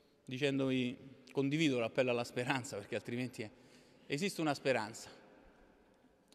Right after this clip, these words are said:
che è, eh, insita nel cuore dell'uomo. In greco uomo anthropos,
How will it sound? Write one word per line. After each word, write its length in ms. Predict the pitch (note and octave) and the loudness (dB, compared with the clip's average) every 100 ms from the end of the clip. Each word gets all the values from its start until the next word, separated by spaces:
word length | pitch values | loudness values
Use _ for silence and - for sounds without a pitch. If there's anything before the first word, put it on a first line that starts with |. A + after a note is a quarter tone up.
| _ | _
che 400 | - F3+ E3 D#3 | -2 2 2 2
è, 80 | - | -2
eh, 240 | A#2 A2+ - | -6 -8 -4
insita 480 | D#3 F3+ - C3+ B2+ | -2 -2 -2 -2 -2
nel 160 | B2 | -2
cuore 220 | - D3+ C3 | -2 0 0
dell'uomo. 540 | B2+ D3 G#2+ A2+ - - - - - - - - - _ _ _ _ _ _ _ _ _ - _ _ - - - - | 0 0 -2 -6 -16 -20 -20 -20 -20 -20 -20 -20 -20 _ _ _ _ _ _ _ _ _ -20 _ _ -20 -20 -16 -6
In 160 | C#3 D3 | 0 2
greco 300 | D#3+ D3 B2+ | 4 4 4
uomo 300 | D3 C3 B2+ | 4 4 4
anthropos, 720 | C3 A#2 B2 B2 C#3 - | 2 0 -2 -2 -2 -4